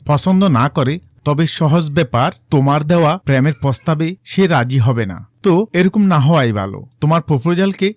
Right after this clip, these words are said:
সে রিজেক্ট করে দেবে। এরকম সিচুয়েশন যাতে তৈরি না হয়, তার জন্য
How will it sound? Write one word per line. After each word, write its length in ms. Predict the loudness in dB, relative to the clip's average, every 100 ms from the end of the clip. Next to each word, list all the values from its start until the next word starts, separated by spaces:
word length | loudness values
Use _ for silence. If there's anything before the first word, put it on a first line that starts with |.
| _ -10
সে 220 | -2 0
রিজেক্ট 380 | 2 0 -2 -2
করে 200 | -2 -2
দেবে। 240 | -6 -12 -16 -6
এরকম 440 | -2 -2 -2 -4 -4 _ -10
সিচুয়েশন 580 | -4 -2 0 -2 -2 -2
যাতে 240 | -2 -4
তৈরি 320 | -4 -2 0
না 140 | 0 2
হয়, 300 | 0 0 -4 _ -2
তার 180 | 0 2
জন্য 280 | 0 0